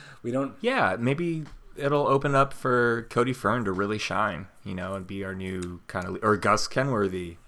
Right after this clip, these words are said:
Speaker 2: or Matthew Morrison, like, or who, I don't know, whoever it might be.
Speaker 1: Right, Deron Horton or Zach Miller, any of the, or,
Speaker 2: Yeah.
Speaker 1: or, I mean, or Emma, or, um,
Speaker 2: Yeah.
Speaker 1: Billy. I mean,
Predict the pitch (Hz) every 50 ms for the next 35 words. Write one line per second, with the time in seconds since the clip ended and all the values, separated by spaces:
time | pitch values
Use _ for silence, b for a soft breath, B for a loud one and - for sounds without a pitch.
0 | - _ - 117 117 120 127 131 131 160 143 135 139 160 160 - - 101 95 92
1 | 90 90 92 90 87 90 104 107 113 113 107 107 101 110 131 123 101 98 107 113
2 | 117 120 113 90 90 87 80 - 87 87 85 85 - - - - - - - -
3 | - - - 147 165 165 156 143 B 123 135 147 156 127 107 110 107 117 120 123
4 | 120 117 120 127 127 135 139 139 123 104 98 98 95 92 98 - - - - 107
5 | 107 107 - 113 113 120 123 120 117 123 135 131 110 107 113 117 110 131 123 123
6 | 123 120 113 135 139 143 156 147 143 143 - 131 127 127 127 127 135 156 165 147
7 | 139 143 156 165 180 165 135 123 123 127 131 131 131 131 127 B B B B B
8 | B B B B B B B 113 117 120 123 123 123 127 131 123 - 113 117 117
9 | 110 - - - _ _ _ _ _ _ _ _ _ - 117 131 143 151 147 139
10 | 131 127 113 110 107